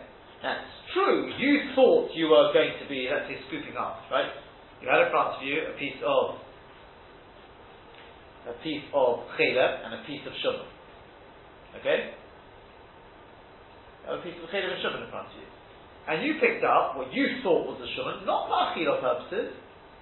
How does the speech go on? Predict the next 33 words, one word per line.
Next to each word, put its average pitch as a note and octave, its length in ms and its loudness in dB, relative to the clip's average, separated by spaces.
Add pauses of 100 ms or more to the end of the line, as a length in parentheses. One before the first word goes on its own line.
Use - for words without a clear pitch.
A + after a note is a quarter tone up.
(580)
just B4 160 -4
to - 80 8
look - 240 6
at - 80 -2
it, - 160 -6
whatever, A#2 320 0
right? D3 240 2
To - 180 -10
show D#3 140 4
it - 160 -4
something. - 260 -12
And D3 220 -6 (320)
somehow F#3 480 4
you D3+ 100 -2 (220)
tripped - 260 0
and E3 140 -2
you D#3+ 80 -2
ended F3 260 2
up E3+ 300 6
swallowing A2+ 320 4
it. - 80 -12 (1040)
Eating G#3 320 -6
and - 100 -12
swallowing A2+ 300 0
it, G#2+ 160 -8
right? - 240 4 (240)
Don't D#3+ 80 4
know C3+ 80 0
how, - 260 -4
it - 80 -8
just C#3+ 140 -12
happened. - 320 -2 (1040)
Yeah? - 400 0